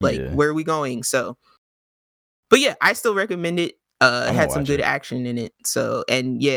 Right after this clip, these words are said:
Speaker 1: it's got enough mystery in the plot that it, like, keeps you curious.
Speaker 2: I may or may not try to wait for a dub. I don't know if one's coming or not, but
Speaker 1: Yeah, I, I would wait. It's on Funimation, so you'll
Speaker 2: Okay.
Speaker 1: definitely probably get a dub. So I would
Speaker 2: Gotcha.
Speaker 1: definitely wait. Uh,
Speaker 2: Okay.
Speaker 1: Gleipnir is one that I would watch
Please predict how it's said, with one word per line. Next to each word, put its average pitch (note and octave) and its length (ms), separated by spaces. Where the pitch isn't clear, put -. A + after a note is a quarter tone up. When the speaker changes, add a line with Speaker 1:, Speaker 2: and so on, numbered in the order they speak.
Speaker 1:
it's C#3 160
got D3 240
enough C#3+ 260
mystery C#3 420
in B2 100
the B2 80
plot B2 400
that A#2 120
it, G2+ 140
like, G#2 180
keeps - 300
you A#2+ 220
curious. A2+ 580
Speaker 2:
I E2+ 60
may E2+ 300
or F2 80
may E2+ 180
not E2 240
try D#2+ 200
to D#2 80
wait E2+ 200
for E2+ 140
a D#2 80
dub. E2 300
I C#2 100
don't D2 160
know D2 120
if C#2 120
one's C#2 240
coming D2+ 280
or D#2 60
not, E2 260
but - 120
Speaker 1:
Yeah, D#4+ 160
I, A#3 200
I G3 120
would F3+ 160
wait. C#3+ 240
It's E3 180
on F3+ 220
Funimation, D3+ 680
so C#3 120
you'll C3 220
Speaker 2:
Okay. - 100
Speaker 1:
definitely C3+ 340
probably C3 500
get C#3 140
a C3+ 80
dub. C3+ 380
So - 100
I D#3 140
would C3+ 160
Speaker 2:
Gotcha. - 20
Speaker 1:
definitely B2+ 320
wait. A#2+ 340
Uh, A#2+ 360
Speaker 2:
Okay. D2+ 40
Speaker 1:
Gleipnir D#3+ 440
is D3 140
one C#3 160
that C3 140
I B2+ 100
would B2+ 160
watch B2 500